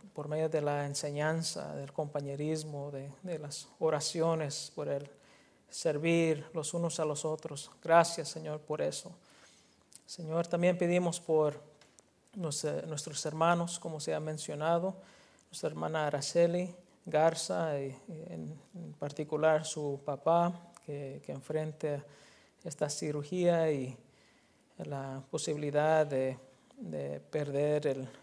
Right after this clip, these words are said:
el, el dedo o el pie, um, to have these amputated. Señor, pedimos por la familia, sabemos que esto es bien difícil y,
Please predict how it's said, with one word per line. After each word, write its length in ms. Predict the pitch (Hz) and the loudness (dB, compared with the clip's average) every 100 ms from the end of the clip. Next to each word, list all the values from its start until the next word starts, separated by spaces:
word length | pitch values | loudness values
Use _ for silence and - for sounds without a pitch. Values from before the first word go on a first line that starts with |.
| - - - | -20 -18 -12
el, 300 | 143 147 147 - _ | -12 -12 -16 -20 _
el 220 | 170 143 131 | -6 -6 0
dedo 340 | 147 160 160 | 2 4 4
o 140 | 151 | 2
el 120 | 139 139 | 0 -4
pie, 460 | - 175 180 175 - - - _ _ _ _ _ _ | 0 4 4 2 -12 -20 -20 _ _ _ _ _ _
um, 340 | 175 143 131 131 120 - 147 147 | -14 -10 -10 -12 -14 -14 -14 -10
to 100 | 156 | -8
have 260 | 147 151 151 | -4 -4 -4
these 220 | 147 151 | -2 0
amputated. 720 | 165 170 175 - 170 165 175 170 - | 0 0 -2 2 4 4 -2 -6 -10
Señor, 320 | - 156 147 | -10 -8 -6
pedimos 720 | 156 156 170 175 170 - - | -6 0 2 4 2 -2 -8
por 120 | - | -6
la 80 | 143 | -6
familia, 680 | 143 147 156 160 160 156 156 | -6 -6 -4 -4 -2 -4 -6
sabemos 400 | - 165 156 147 | -8 -10 -10 -8
que 100 | - | -6
esto 180 | 147 156 | -4 -6
es 80 | 151 | -4
bien 180 | 160 | -4
difícil 640 | 160 151 165 151 - 143 139 | -4 -6 -4 -4 -6 -8 -8
y, 180 | 135 | -10